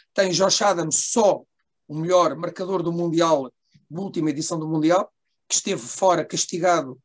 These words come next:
porque, como já referimos, andou a, a passear com a família e, portanto, quebrou completamente o protocolo covid e, portanto, agora foi finalmente, eh, libertado por Wayne Pivac.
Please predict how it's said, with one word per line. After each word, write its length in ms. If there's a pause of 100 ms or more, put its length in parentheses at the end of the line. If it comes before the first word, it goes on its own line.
(240)
porque, 240
como 340
já 160
referimos, 580 (280)
andou 400
a, 140 (1300)
a 60
passear 580
com 160
a 40
família 720 (340)
e, 80
portanto, 540 (380)
quebrou 400
completamente 420
o 40
protocolo 420
covid 340
e, 100
portanto, 180
agora 200
foi 140
finalmente, 560 (440)
eh, 120
libertado 680
por 200
Wayne 240
Pivac. 400